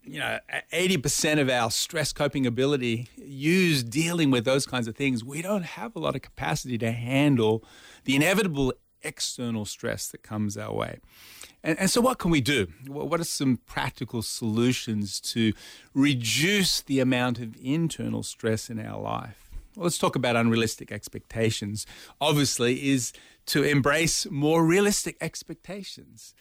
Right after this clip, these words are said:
uh, about God. You know, sometimes God says no <laughs> to my prayer. Sometimes he says slow, you know, sometimes he says grow, <laughs>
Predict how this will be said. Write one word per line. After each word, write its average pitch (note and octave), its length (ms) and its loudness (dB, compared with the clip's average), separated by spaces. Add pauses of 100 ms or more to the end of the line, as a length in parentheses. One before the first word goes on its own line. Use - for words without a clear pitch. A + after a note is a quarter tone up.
(320)
uh, G3 160 -12
about G#3 300 0
God. A3 340 -2
You C3+ 100 -6
know, E3 140 -4
sometimes D3 580 0
God A#2+ 500 2
says C3+ 760 2
no D3+ 480 -2 (280)
<laughs> C#3+ 240 0
to D3+ 200 0
my B2 240 0
prayer. G#2+ 480 0 (480)
Sometimes C#3+ 440 2
he D#3 100 4
says E3+ 300 2
slow, D#3 480 2 (300)
you B2+ 120 -12
know, A2+ 220 -12
sometimes C#3+ 520 -4
he D3+ 60 2
says D#3+ 300 2
grow, C3+ 600 4 (120)
<laughs> A#2+ 100 -4